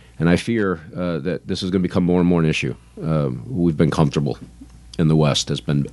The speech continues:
mentioned already. And I think as times, as we see our country, especially in the United States,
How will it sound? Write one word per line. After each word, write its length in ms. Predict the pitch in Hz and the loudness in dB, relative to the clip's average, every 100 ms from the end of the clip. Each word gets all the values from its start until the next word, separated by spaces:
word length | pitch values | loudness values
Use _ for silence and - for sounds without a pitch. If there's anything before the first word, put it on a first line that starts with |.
| 76 | 0
mentioned 360 | 82 80 78 | 2 2 2
already. 400 | 69 69 69 67 - - - - - - - - - | 2 0 0 -4 -8 -20 -20 -20 -20 -20 -20 -14 -2
And 100 | 82 | 2
I 80 | 80 | 2
think 260 | - 82 | 2 2
as 200 | - 80 | 0 -2
times, 480 | - 87 90 85 - - | 0 2 4 2 -2 -8
as 160 | 82 78 | -8 -2
we 160 | 92 | 0
see 220 | 90 107 101 | 2 4 4
our 160 | 90 | 4
country, 520 | 82 101 98 - 78 | 2 2 2 2 0
especially 500 | - - 92 87 85 | 0 0 2 2 2
in 60 | 85 | 2
the 60 | 82 | 2
United 200 | 76 73 | 2 2
States, 360 | 87 78 - | 2 2 0